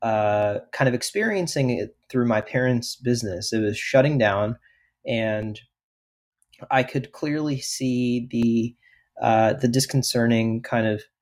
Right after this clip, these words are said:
feeling of, "This is our, you know, revenue source for our household." And,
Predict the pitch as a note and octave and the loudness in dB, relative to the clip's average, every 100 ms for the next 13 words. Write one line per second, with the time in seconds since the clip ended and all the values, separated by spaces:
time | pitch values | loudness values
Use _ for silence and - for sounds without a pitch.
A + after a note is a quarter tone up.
0 | _ _ _ - - D3 D3 C#3 C3 - | _ _ _ -8 0 4 6 6 4 4
1 | A#2 A2 - - B2 B2 - B2+ - B2+ | 2 2 -6 -10 -10 -10 0 0 2 4
2 | A#2+ A2+ - A2+ A2+ A2 G#2+ G#2+ G#2+ B2 | 4 2 -2 2 6 8 6 4 0 -12
3 | - - A#2+ G#2+ G#2+ A2+ D#3 F#3+ A2 - | -14 -2 0 0 2 4 4 2 0 -2
4 | F#2+ E2 D#2+ - G#2+ - G2+ A2 A#2 - | -4 -4 -8 -6 -4 -2 -2 0 0 0
5 | - G#2+ G2 D3+ C3 G#2+ | -4 -2 -2 0 0 -2